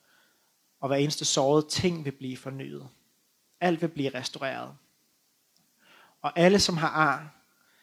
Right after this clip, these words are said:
som jo nok er de fleste af os, øh, det vil bære, øh,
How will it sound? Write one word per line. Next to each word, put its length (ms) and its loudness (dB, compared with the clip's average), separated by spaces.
som 320 -18
jo 80 -14
nok 180 -8
er 60 -8
de 80 -14
fleste 380 -6
af 140 -2
os, 300 -12
øh, 480 0
det 140 2
vil 200 2
bære, 500 -2
øh, 680 -6